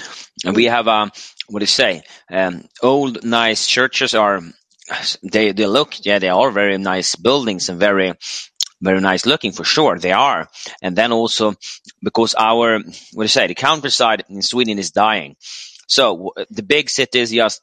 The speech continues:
dragging the people into the city. So the, our countryside is dying, and we have some real, uh, some really nice buildings that are, they are, um, almost giving away, not giving away, but they are very cheap, very cheap to buy because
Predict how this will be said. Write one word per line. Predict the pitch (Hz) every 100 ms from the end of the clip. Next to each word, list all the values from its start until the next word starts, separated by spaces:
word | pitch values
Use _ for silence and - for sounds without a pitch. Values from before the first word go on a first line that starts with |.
| 92
dragging | 107 123 131 127 113
the |
people | 117 117 107 110
into | 104 101 104
the |
city. | 101 110 -
So | 76 98
the, | 95 - _ 98 - - -
our | 104
countryside | 104 131 147 - 131
is | 117 87
dying, | 101 110 110 101 - - - -
and | 92
we |
have | 87 135 123 80 _ - _ -
some | 101 101
real, | 113 180 165 131
uh, | 120
some | 123 120 98 107
really | 131 175
nice | 139 123 90
buildings | 82 180 151 101
that | - 101
are, | 101 95 - - - -
they | 98 120 135
are, | 123 117
um, | 104 95 - - - -
almost | 120 107 90 90
giving | 139 131
away, | 127 139 80
not | 95 98
giving | 127 113
away, | 95 78 78
but | 87
they | -
are | 98 95 - - - - -
very | 87 127 120 101
cheap, | - 113 -
very | 82 107 123 117
cheap | - 113 101
to | 101
buy | 110 104
because | 92 - 107 -